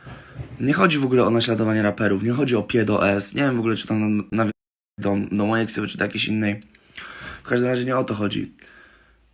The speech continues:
Chodzi mianowicie o inną rzecz, która jest gorsza i która, kurwa, pogwałca jakby wszystko to, o co my, kurwa, walczymy, o co walczyliśmy na tej płycie, kurwa,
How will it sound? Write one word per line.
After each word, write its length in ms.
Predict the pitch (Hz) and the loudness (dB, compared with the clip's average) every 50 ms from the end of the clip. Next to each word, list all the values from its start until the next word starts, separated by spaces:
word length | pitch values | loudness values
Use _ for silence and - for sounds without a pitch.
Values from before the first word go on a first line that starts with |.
| _ _ _ _ _ _ _ _ _ _ _ _ _ _ _ _ _ _ _ _ _ _ _ _ _ - - - - - - - 131 131 139 139 135 | _ _ _ _ _ _ _ _ _ _ _ _ _ _ _ _ _ _ _ _ _ _ _ _ _ -12 -10 -8 -6 -6 -6 -4 -4 -2 -2 -2 -2
Chodzi 220 | 135 139 139 139 | 0 0 0 2
mianowicie 420 | 147 143 139 139 135 135 135 139 139 | 2 2 2 2 2 2 2 4 4
o 40 | 139 | 4
inną 280 | 139 135 131 123 117 | 4 4 2 2 2
rzecz, 200 | 110 117 113 113 | 2 2 2 0
która 220 | - - - 120 117 | 0 0 2 2 2
jest 160 | 117 113 - | 2 2 2
gorsza 420 | 120 131 127 - 117 - 117 110 | 4 4 4 4 4 2 2 2
i 60 | 113 | 2
która, 260 | 110 - - 123 117 110 | 2 0 -2 0 0 0
kurwa, 320 | - - 117 113 117 113 | 0 -2 -2 0 0 0
pogwałca 440 | 117 117 113 117 120 117 113 - 117 | 0 0 2 4 4 4 4 4 2
jakby 200 | 113 110 113 110 | 2 2 2 0
wszystko 400 | - - - 131 - - 120 120 | 0 0 0 0 0 0 -4 -2
to, 320 | 117 120 117 113 117 117 - - - - - - - | 2 4 4 4 4 0 -6 -18 -20 -20 -20 -18 -12
o 100 | - - | -8 -6
co 160 | 101 - 117 113 | -2 0 2 4
my, 180 | 120 120 120 | 6 6 4
kurwa, 280 | 120 - 123 117 117 113 | 4 4 2 2 2 4
walczymy, 540 | 113 110 107 104 - 113 110 110 110 104 - | 4 2 2 2 2 0 2 2 0 0 0
o 120 | 95 110 | 0 -2
co 200 | 110 - - 117 | -2 -2 -2 0
walczyliśmy 440 | 107 113 110 92 - 117 113 117 110 | 2 2 2 4 4 2 4 4 2
na 80 | 113 | 0
tej 160 | 98 107 117 117 | 2 2 0 0
płycie, 380 | - 135 139 127 120 - 110 | 4 4 4 4 4 2 0
kurwa, 400 | 98 - 120 117 117 117 110 113 | 0 0 -2 0 2 0 0 0